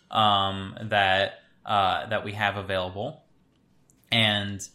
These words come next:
uh, this allows us to potentially invite people who want to see that feature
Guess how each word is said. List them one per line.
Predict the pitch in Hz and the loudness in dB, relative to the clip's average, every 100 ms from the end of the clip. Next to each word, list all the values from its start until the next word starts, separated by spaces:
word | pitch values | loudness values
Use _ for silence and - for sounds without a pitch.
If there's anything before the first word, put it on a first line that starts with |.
| _ _ - | _ _ -2
uh, | 113 107 101 - 120 113 | 4 6 4 2 -6 -6
this | 160 - | -6 -4
allows | 131 123 92 170 | -2 2 2 2
us | 127 117 - - - | 0 0 -4 -10 -6
to | 135 120 | -4 -4
potentially | 123 139 208 233 208 143 | -6 -6 -4 -4 -4 -4
invite | 123 123 123 | 0 -2 -4
people | 113 110 | -8 -6
who | 110 127 | -4 -4
want | 120 123 - | -4 -6 -8
to | 120 | -12
see | - 123 | -8 -6
that | 113 - | -6 -6
feature | 113 - 113 | -10 -10 -14